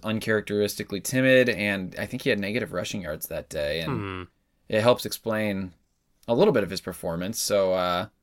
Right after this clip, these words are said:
Speaker 1: wonder, uh, wonder how he's gonna be. Wonder if he's better.
Speaker 2: Yeah, it's interesting though, 'cause you, you hear about that stuff after the fact, and it's just,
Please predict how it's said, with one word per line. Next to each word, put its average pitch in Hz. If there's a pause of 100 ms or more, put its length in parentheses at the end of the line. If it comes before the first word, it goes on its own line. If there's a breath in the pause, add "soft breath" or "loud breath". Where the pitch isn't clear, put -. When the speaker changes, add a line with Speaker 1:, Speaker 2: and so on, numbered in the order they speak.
(840)
Speaker 1:
wonder, 117
uh, 123
wonder 127
how 131
he's 131
gonna 139
be. 202
Wonder 110
if 123
he's 131
better. 143 (100)
Speaker 2:
Yeah, 196 (400)
it's 160
interesting 226
though, 131
'cause 131
you, 143
you 135
hear 214
about 165
that 127
stuff -
after 123
the 104
fact, 98
and 110
it's 113
just, -